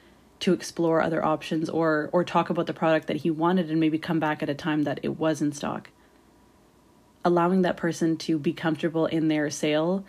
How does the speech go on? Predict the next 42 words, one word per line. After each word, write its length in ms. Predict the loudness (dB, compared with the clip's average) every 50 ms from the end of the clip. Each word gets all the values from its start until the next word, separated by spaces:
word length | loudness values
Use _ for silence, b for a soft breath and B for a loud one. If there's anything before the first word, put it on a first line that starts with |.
| B B -2
makes 280 | 0 0 0 0 -2 -4
a 60 | -2
very, 280 | 0 0 0 2 0
very 280 | 0 0 -2 -4 -4 -4
big 180 | -6 -6 -6 -6
difference. 540 | -8 -8 -6 -8 -8 -8 -10 -12 -18 -20 -20 b b b b b b b b _ _ _ _ _ _ _ _ _ _ _ _ _ _ _ _ _ _ _ _ _ _ _ _ _ _ _ _ -4
If 140 | -2 -2
your 100 | -2 -4
client 400 | -4 -2 -2 0 2 2 2 0
isn't 200 | 0 -2 -2 -2
comfortable, 540 | -2 -2 -4 -2 -2 -2 -2 -2 -2 -2 -2
you're 180 | -2 -2 -2 -2
not 260 | -2 -2 -2 -2 -4
going 200 | -2 -2 -2 -2
to 80 | -2 -2
have 180 | -4 -2 -2
an 80 | 0 0
enjoyable 400 | 0 0 -2 -2 -2 -2 -2 -4
experience, 680 | -4 -6 -6 -6 -4 -2 -2 0 -2 -2 -4 -6 -10 -10 -8
and 100 | -4 -2
near, 220 | 0 0 0 -2 -2 -4 -4
neither 300 | -2 0 0 0 0 -2
is 120 | -2 -2
your 100 | -4 -6
client. 420 | -4 -4 -4 -4 -4 -6 -8 -10 -8 -6
And 100 | -4 -4
if 80 | -2 -2
the 80 | -4
client 380 | -6 -4 -2 0 0 0 0 -2
is 100 | -2 0
not 220 | 0 0 0 0
enjoying 400 | 0 -2 -2 -2 -2 -2 -2 -2
the 100 | -2 -2
experience, 840 | -4 -6 -10 -14 -12 -10 -6 -4 -2 0 2 2 4 2 2 0 B B B B B B -2
they 100 | 0 0
will 120 | 2 2
never 380 | 0 0 0 0 0 0 0 0
refer 300 | 0 -2 -2 -2 -2 0
you 220 | 0 0 -2 -2
to 120 | -4 -6 -6
somebody 340 | -4 -4 -4 -2 -4 -4
else. 320 | -4 -4 -6 -8 -12 -16